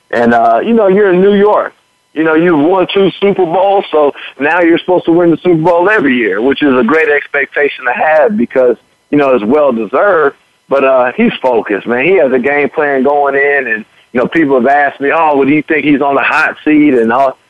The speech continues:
you know, and for us on the outside looking in, yes.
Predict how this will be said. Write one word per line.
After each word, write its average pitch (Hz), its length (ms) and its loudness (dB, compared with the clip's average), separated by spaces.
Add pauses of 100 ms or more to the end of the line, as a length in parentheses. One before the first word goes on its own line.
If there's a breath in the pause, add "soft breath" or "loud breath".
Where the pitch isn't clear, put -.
(160)
you 185 100 2
know, 139 240 2
and 110 220 -2 (800)
for 156 140 0
us 190 240 0 (320)
on 147 140 -2
the 139 60 0
outside 156 540 0
looking 156 300 2
in, 156 260 2
yes. 117 300 0